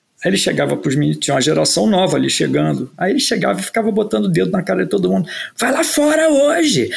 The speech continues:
você fica me impregnando aqui na minha casa, essa onda é minha!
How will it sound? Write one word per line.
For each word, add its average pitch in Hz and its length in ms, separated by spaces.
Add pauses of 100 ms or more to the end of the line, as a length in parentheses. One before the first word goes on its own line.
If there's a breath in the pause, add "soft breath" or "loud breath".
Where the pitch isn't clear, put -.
você - 120
fica 294 260
me 294 100
impregnando 269 580
aqui 254 160
na 262 120
minha 262 280
casa, 233 640 (100)
essa 262 300
onda 269 240
é - 120
minha! 277 680